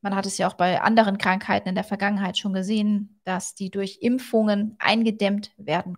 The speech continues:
konnten. Und, ähm, ja, Nichtimpfer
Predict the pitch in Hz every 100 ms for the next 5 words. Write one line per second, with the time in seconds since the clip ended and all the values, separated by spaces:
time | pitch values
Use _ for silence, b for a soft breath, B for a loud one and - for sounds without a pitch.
0 | - - 277 - 240 233 226 _ _ -
1 | 190 185 190 - - 190 185 202 - b
2 | b b b b b b b b _ _
3 | _ - 190 180 185 190 _ _ - 254
4 | - - 277 285 277 294